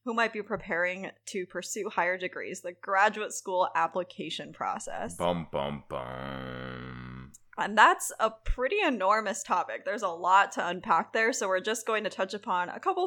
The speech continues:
Speaker 1: points that we think would be helpful for applicants at any point in the process, whether it's months before you apply or just a few days before.
Speaker 2: And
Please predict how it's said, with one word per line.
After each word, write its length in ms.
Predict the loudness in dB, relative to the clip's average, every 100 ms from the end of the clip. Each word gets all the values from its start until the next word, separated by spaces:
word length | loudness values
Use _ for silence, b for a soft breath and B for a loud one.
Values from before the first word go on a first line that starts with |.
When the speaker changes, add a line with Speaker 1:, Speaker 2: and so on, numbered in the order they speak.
| 0
Speaker 1:
points 300 | 0 0 -2
that 120 | 0
we 100 | 0
think 240 | -2 -4
would 120 | -4 -4
be 80 |
helpful 520 | -2 -2 -2 0 0 0
for 180 | -4 0
applicants 640 | -2 -2 -8 -10 -10 -14 B B B
at 100 | 2
any 220 | 4 0
point 260 | -2 -4 -6
in 100 | -8
the 60 | 0
process, 560 | 4 4 4 0 0
whether 220 | 0 0
it's 180 | -2 -4
months 360 | -2 0 0 -6
before 320 | -10 -4 -2
you 120 | -2
apply 380 | -2 0 2 2
or 260 | 0 -6 -12 -8
just 200 | -8 -8
a 60 |
few 220 | -10 -8 -6
days 240 | -6 -8
before. 500 | -12 -10 -8 -8 -10 _ -2
Speaker 2:
And 340 | 0 0 -2